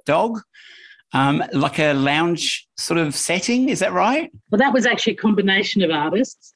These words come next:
Speaker 1: Right.
Speaker 2: Um, that was a, a show we had recently at our Collingwood Yards Gallery called Material World.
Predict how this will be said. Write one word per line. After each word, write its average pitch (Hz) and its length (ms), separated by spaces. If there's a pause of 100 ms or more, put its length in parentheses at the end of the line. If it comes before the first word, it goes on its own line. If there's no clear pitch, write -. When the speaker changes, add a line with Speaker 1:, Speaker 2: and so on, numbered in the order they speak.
Speaker 1:
Right. 120 280 (340)
Speaker 2:
Um, 175 180
that 202 180
was 185 220
a, 170 260
a 175 60
show 185 300
we 175 220
had 165 240
recently 165 800
at 160 80
our 160 140
Collingwood 165 480
Yards 160 320
Gallery 160 420
called 151 300
Material 160 540
World. 147 520